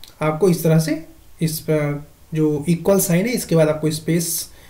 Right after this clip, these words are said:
press करिए और फिर double quotation में आप जो भी font का name है उसे आप type कर दीजिए। ठीक है, और फिर आपको last में font का closing tag आपको यूज़ करना होगा।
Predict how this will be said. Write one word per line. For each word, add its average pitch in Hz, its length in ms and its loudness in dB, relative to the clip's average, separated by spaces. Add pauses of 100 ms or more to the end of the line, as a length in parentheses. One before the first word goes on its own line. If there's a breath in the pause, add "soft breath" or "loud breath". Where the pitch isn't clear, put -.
(140 loud breath)
press 165 240 2
करिए 226 340 -2
और 156 200 2
फिर 160 200 0
double 175 280 4
quotation 160 320 2
में 147 140 0 (120)
आप 208 260 -4 (460 loud breath)
जो 160 100 6
भी 185 120 4
font 160 380 0
का 156 80 0
name 160 340 2
है 233 80 -2
उसे 170 220 -2
आप 143 160 -4
type 139 200 -12
कर 147 80 -8
दीजिए। 147 260 -8 (100)
ठीक 170 140 -4
है, 294 180 -4 (380 loud breath)
और 156 120 -2
फिर 170 180 4
आपको 156 300 0 (640)
last 151 320 -4
में 262 200 -2 (500 loud breath)
font 156 360 2
का 202 100 -2 (460)
closing 170 540 6
tag 156 180 2
आपको 139 260 -4
यूज़ 151 220 0
करना 143 220 -4
होगा। 143 340 -6